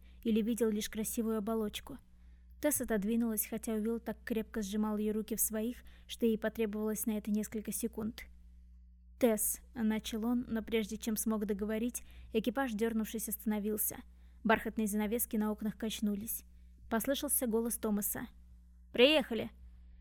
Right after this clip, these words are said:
Глубоко вздохнув, Уилл рывком распахнул дверцу и выпрыгнул на мостовую, а потом подал руку, чтобы помочь девушке выйти.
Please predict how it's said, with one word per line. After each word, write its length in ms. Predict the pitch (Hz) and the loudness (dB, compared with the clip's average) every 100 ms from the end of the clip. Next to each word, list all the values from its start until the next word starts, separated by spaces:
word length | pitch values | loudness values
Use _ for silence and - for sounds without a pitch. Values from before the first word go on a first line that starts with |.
| - - | -20 -4
Глубоко 340 | 233 226 240 311 | 4 4 6 2
вздохнув, 560 | 240 226 226 247 254 | 2 0 2 0 4
Уилл 320 | 226 208 233 | 4 6 2
рывком 420 | 214 208 - 233 214 | 0 -2 -2 -2 0
распахнул 480 | - 226 - 220 | -2 -6 -2 -2
дверцу 480 | 202 220 226 - 220 | 0 -2 -2 -2 -2
и 40 | 208 | 0
выпрыгнул 460 | 226 226 202 214 | 0 -2 -2 0
на 80 | 214 | 2
мостовую, 640 | 208 - 233 208 208 208 - - - - | 0 0 -2 -2 -2 -4 -8 -18 -20 -4
а 80 | 220 | 2
потом 300 | 226 262 247 | 2 2 2
подал 340 | 226 208 202 | 2 2 2
руку, 240 | 220 226 220 | 0 -2 -6
чтобы 260 | - 196 | -4 -6
помочь 380 | 202 202 208 - | -2 -2 -2 -2
девушке 420 | 214 202 - 226 | -2 -2 -4 -4
выйти. 440 | 202 202 - 254 | -2 -4 -4 -8